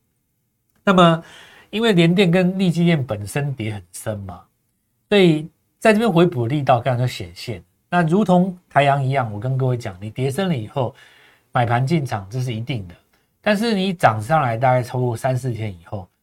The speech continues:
它就会有一个拉回的力道。哦，拉回的力道。那拉回力道一部分是来自于这一波高档有套牢的人，他可能在反弹的过程当中想解套。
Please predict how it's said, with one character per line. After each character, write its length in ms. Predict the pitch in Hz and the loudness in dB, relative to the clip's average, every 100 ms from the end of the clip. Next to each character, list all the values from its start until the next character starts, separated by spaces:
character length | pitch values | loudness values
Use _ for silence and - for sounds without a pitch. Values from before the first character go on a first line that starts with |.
| _ - | _ -2
它 100 | 139 | -2
就 140 | 151 147 | 0 -2
会 80 | |
有 80 | 135 | -2
一 100 | 98 | -4
个 100 | 101 | -6
拉 200 | 110 117 | -4 -4
回 180 | 117 104 | -4 -8
的 140 | 95 98 | -12 -10
力 240 | 104 90 - | -10 -12 -14
道。 120 | - _ _ _ _ _ _ - | -16 _ _ _ _ _ _ -8
哦， 180 | 107 | -4
拉 180 | 120 151 | 4 4
回 120 | 131 | 4
的 80 | 117 | -2
力 180 | 117 110 | -4 -6
道。 260 | 104 98 - _ _ - | -4 -6 -6 _ _ 0
那 60 | 208 | 8
拉 160 | 240 | 8
回 80 | 226 | 8
力 100 | 214 | 8
道 140 | 202 175 | 6 6
一 80 | |
部 220 | 170 220 180 | 0 0 0
分 160 | 196 | 2
是 100 | 165 | 2
来 180 | 143 123 | 2 2
自 120 | 127 | 2
于 140 | 156 131 | -2 -2
这 140 | 147 | -2
一 60 | 147 | -4
波 220 | - 143 | -2 0
高 200 | 135 135 | 2 2
档 160 | 113 95 | 0 -8
有 120 | 95 | -10
套 220 | - 127 | 0 0
牢 140 | 101 101 | 0 -8
的 140 | 98 | -12
人， 120 | 90 95 | -14 -8
他 160 | 120 | -8
可 100 | 104 | -8
能 100 | 101 | -8
在 120 | 120 | -8
反 200 | 113 101 92 | -6 -8 -10
弹 80 | 101 | -14
的 60 | |
过 180 | 104 123 | -8 -6
程 140 | 110 107 | -6 -8
当 160 | 113 | -8
中 100 | 110 | -8
想 220 | 107 110 120 | -8 -8 -8
解 220 | 98 87 | -12 -14
套。 240 | - 113 | -8 -8